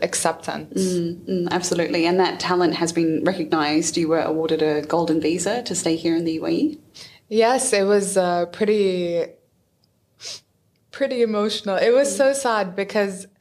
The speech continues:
Speaker 1: it wasn't so sad. It was so good that it was sad for me. I felt sad inside. Happy tears. Did I
Speaker 2: Mm-hmm.
Speaker 1: say that right? Okay.
Speaker 2: Yeah, happy tears.
Speaker 1: Uh, yeah, I got a phone call one day from the Prime Minister's office,
Speaker 2: Mm-hmm.
Speaker 1: and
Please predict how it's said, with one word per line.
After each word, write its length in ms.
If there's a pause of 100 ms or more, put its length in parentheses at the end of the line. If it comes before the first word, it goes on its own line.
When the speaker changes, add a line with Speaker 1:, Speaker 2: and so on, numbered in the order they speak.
(340)
Speaker 1:
it 60
wasn't 260
so 120
sad. 440
It 100
was 240
so 380
good 340
that 140
it 60
was 240
sad 460
for 160
me. 280
I 140
felt 300
sad 680 (100)
inside. 640
Happy 300
tears. 560 (100)
Did 180
I 40
Speaker 2:
Mm-hmm. 100
Speaker 1:
say 120
that 200
right? 240 (100)
Okay. 300
Speaker 2:
Yeah, 200
happy 260
tears. 400 (200)
Speaker 1:
Uh, 480
yeah, 300
I 80
got 220
a 40
phone 340
call 300
one 260
day 440
from 400
the 140
Prime 300
Minister's 480
office, 440
Speaker 2:
Mm-hmm. 260
Speaker 1:
and 440